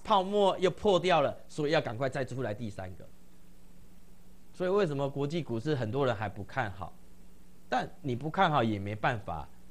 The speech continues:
有人就是要用这种强烈的手段救经济起来。但哪到一天再破，破就像之前的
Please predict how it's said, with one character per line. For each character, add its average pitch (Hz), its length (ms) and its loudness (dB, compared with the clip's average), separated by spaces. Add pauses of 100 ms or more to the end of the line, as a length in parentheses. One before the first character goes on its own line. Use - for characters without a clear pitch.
(360)
有 139 160 4
人 135 160 6
就 170 100 4
是 160 120 0
要 175 100 8
用 170 240 4
这 165 100 2
种 139 240 0 (220)
强 - 320 -2
烈 160 100 4
的 135 80 2
手 113 160 -2
段 127 160 2
救 120 200 4
经 107 180 -2
济 110 100 -2
起 78 200 -6
来。 - 160 -12 (840)
但 202 200 8
哪 135 120 6
到 170 200 6
一 165 80 2
天 156 180 0
再 160 140 4
破， 151 280 2 (920)
破 214 340 8 (240)
就 175 140 2
像 156 240 6
之 147 180 -2
前 113 220 -2
的 117 160 2